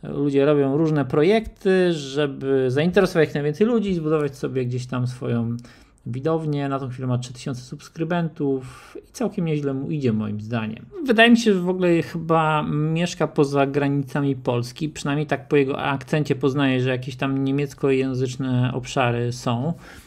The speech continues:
E, i zupełnie go nie polecam, ani też nie odradzam. Nie mam zupełnego kon-, w te-, zupełnie żadnego kontaktu na tą chwilę,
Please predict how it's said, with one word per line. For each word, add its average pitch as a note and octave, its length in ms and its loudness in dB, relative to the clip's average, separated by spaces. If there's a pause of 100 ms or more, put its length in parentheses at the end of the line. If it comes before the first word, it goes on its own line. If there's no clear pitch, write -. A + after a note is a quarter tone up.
(120)
E, B2+ 240 -2
i F3 340 -2
zupełnie G3+ 460 2
go E3+ 280 2 (240)
nie F3 160 2
polecam, E3 580 2
ani D3+ 340 -2
też C#3+ 320 -4
nie D3+ 120 0
odradzam. C3+ 640 2 (640)
Nie F#3+ 160 4
mam F3 220 8
zupełnego E3 720 4
kon-, D3 480 -4
w - 80 -20
te-, D3 220 -4
zupełnie D3+ 280 -2
żadnego D3 260 0
kontaktu C#3+ 420 -2
na C3+ 60 -2
tą C3+ 120 -4
chwilę, C3+ 380 0